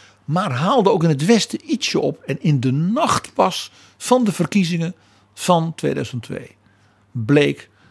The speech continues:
dat de Stoiber een enorm goede uitslag had gehaald, maar net niet genoeg. En zo werd Schröder herkozen, met enkele stemmen in de Bondsdag verschil maar. We hebben overigens daarvan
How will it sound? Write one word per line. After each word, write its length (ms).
dat 160
de 80
Stoiber 580
een 160
enorm 500
goede 220
uitslag 280
had 140
gehaald, 360
maar 240
net 580
niet 300
genoeg. 540
En 160
zo 420
werd 200
Schröder 500
herkozen, 640
met 260
enkele 440
stemmen 380
in 100
de 60
Bondsdag 400
verschil 300
maar. 220
We 60
hebben 180
overigens 300
daarvan 400